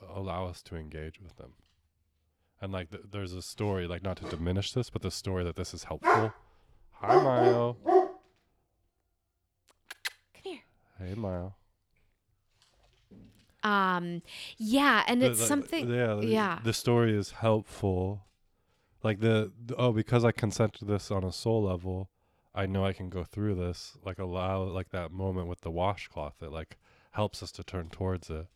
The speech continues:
Speaker 2: Yeah.
Speaker 1: And I think so many of our other stories that we have around our struggle or pain or what we've been through,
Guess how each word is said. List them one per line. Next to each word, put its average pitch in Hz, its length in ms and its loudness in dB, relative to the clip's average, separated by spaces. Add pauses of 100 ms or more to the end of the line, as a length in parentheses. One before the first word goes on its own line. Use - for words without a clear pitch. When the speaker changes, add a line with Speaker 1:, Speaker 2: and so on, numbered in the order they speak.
(160)
Speaker 2:
Yeah. 202 120 -20 (440)
Speaker 1:
And 98 100 -4
I 98 60 -4
think 107 180 -10
so - 140 -4
many 107 140 0
of 92 100 0
our 85 120 2
other 113 240 2
stories 82 480 0
that 82 80 -6
we 85 100 -4
have 80 440 -6 (180)
around 82 340 -4
our 78 240 -8 (260)
struggle 120 420 0
or 110 180 4
pain 107 340 -2
or 101 60 -2
what 101 100 -2
we've 92 120 -4
been 101 140 -6
through, 90 300 -8